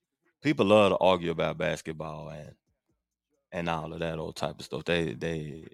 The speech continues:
they, they go on and on and on about basketball between Mike and LeBron and Kobe.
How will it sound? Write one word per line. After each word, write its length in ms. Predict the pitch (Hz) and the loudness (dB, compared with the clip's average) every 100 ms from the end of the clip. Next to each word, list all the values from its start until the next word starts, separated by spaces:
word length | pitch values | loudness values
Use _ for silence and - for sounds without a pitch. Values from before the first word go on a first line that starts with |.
| _ | _
they, 220 | 85 80 | -10 -8
they 140 | 71 87 | -4 0
go 180 | 85 87 | 6 8
on 440 | 85 87 85 87 | 8 8 6 4
and 120 | 85 | 2
on 420 | 82 85 82 85 | 4 4 2 2
and 140 | 85 82 | 2 2
on 260 | 82 80 | 0 -2
about 280 | 80 76 73 | -4 -6 -4
basketball 580 | 85 82 - 78 78 78 | -2 -4 -4 -10 -8 -10
between 640 | 78 - 85 82 80 78 _ _ _ _ _ - | -10 -6 -4 -2 -4 -8 _ _ _ _ _ 2
Mike 340 | 87 80 - | 4 4 2
and 140 | 82 | 0
LeBron 600 | 80 76 85 85 82 80 78 - | 0 0 0 0 -2 -6 -8 -6
and 220 | 76 78 | -6 -6
Kobe. 460 | - 85 78 76 | 6 6 6 -2